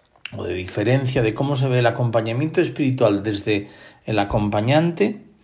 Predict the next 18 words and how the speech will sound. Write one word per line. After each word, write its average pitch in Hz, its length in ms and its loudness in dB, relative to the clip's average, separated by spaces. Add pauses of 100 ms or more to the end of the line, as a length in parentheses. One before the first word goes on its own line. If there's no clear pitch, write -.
(260)
y 123 80 0
desde 104 280 2
el 92 60 0
acompañado. 87 800 -8 (760)
La 120 120 2
persona 165 400 2
que 151 80 4
acompaña, 131 840 0 (200)
aquel 127 640 2
que 95 360 0
es - 300 -2 (280)
el 113 160 -2
director 104 500 6
espiritual, 98 760 -2
como 98 240 -8
se - 160 -12
llamaba 92 440 2
antiguamente, 92 1000 -4